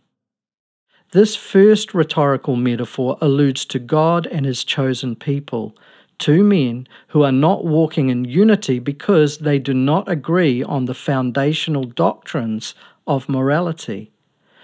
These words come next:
This does not teach that believers must agree on everything. Rather, it teaches that unless two agree on the foundational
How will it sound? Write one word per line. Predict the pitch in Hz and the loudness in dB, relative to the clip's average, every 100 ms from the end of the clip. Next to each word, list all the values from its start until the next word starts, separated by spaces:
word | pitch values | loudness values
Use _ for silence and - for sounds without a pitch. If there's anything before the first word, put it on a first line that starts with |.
| - - _ _ | -20 -20 _ _
This | 180 190 | 2 2
does | - 160 131 | 2 2 2
not | 131 151 220 - - | 2 4 2 0 -8
teach | - 131 104 - | -4 -2 -2 -4
that | - 131 170 | -2 -2 0
believers | 156 147 143 139 127 | 2 2 2 0 -2
must | 143 131 - | -2 -2 -4
agree | 120 135 135 | 0 2 2
on | 123 117 | 0 0
everything. | 185 196 170 - - - 143 180 | 2 2 2 -2 -6 -6 -4 0
Rather, | 165 160 160 160 | 2 2 2 0
it | 170 160 | -2 -6
teaches | - 180 185 180 156 | -2 -4 -2 -2 -2
that | 165 151 | 0 0
unless | 151 147 175 185 - | 2 2 2 0 -4
two | - 185 180 | -2 2 2
agree | 135 - 165 165 170 | 0 0 2 2 0
on | 143 139 | -2 -4
the | |
foundational | 131 156 139 127 143 170 - 190 180 165 | -4 -2 -2 0 0 0 0 0 0 -2